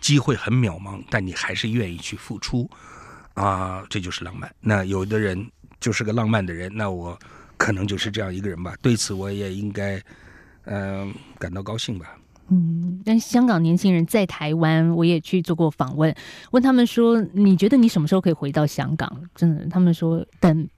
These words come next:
Speaker 2: 平静了，他们就回去了吧。”
Speaker 1: 我有流亡三十年的人可以告诉他们，这个时候我可能脸，表情就会变得很严肃了吧。
Speaker 2: 嗯。
Speaker 1: 呃，有一些代价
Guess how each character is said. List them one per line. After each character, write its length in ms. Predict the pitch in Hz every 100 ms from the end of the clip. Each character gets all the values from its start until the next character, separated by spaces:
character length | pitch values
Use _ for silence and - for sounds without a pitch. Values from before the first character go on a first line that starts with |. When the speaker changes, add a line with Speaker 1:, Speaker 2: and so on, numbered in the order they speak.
| -
Speaker 2:
平 180 | -
静 160 | 175 285
了， 80 | 196
他 120 | -
们 80 | 156
就 100 | 156
回 160 | -
去 160 | 110 -
了 60 | -
吧。” 200 | - - -
Speaker 1:
我 60 | 113
有 140 | 117
流 220 | 117 113
亡 200 | 135 123
三 240 | 127 139 135
十 140 | 131
年 180 | 117 107
的 100 | 113
人 240 | 101 95 98
可 180 | - 104
以 80 |
告 220 | 104 113 101
诉 160 | 107
他 160 | 95 101
们， 260 | 101 101 - - -
这 120 | - 165
个 80 |
时 160 | 117 107
候 80 | 98
我 140 | 98
可 160 | 98 -
能 260 | 95 101
脸， 240 | 104 98 95 -
表 220 | 104 92
情 220 | - 107
就 120 | 117
会 140 | 107 113
变 180 | 113
得 80 | 98
很 220 | 82 82
严 220 | 73 80 85
肃 240 | - 95
了 100 | 78
吧。 220 | - - - - -
Speaker 2:
嗯。 400 | 190 175 160 160
Speaker 1:
呃， 520 | - 104 101 101 101 101 - _ _ - _ -
有 260 | - 113 110
一 40 |
些 140 | 127 180
代 220 | 165 143
价 340 | 120 117 90